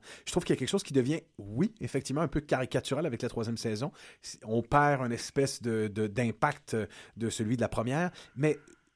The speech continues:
tout n'est pas à détester. C'est juste, pour moi, pour moi, c'est, la troisième saison est vraiment fascinante, mais c'est un changement de ton,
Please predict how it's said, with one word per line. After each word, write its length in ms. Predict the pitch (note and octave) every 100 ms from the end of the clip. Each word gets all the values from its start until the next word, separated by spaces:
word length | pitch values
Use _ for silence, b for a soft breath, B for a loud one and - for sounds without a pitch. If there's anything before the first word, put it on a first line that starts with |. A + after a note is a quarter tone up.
| - -
tout 140 | C4+
n'est 100 | B3
pas 240 | G3 F#3+
à 60 | C#3+
détester. 560 | D3 C#3+ C3+ - D3 C3
C'est 220 | - B2+
juste, 340 | B2 F3 -
pour 240 | A2+ - C3
moi, 260 | C#3 F#3
pour 140 | - C3
moi, 140 | F3
c'est, 140 | - - -
la 260 | C3+ B2 A2+
troisième 280 | B2 C#3+
saison 240 | D3 A#2+ D3+
est 40 |
vraiment 200 | A#2 B2
fascinante, 720 | - B2 - - B2+ F#3 F#3+ - B B B
mais 260 | B2+ D3+ -
c'est 160 | -
un 40 | B2+
changement 300 | C#3+ C3+ A2+
de 60 |
ton, 240 | - A2+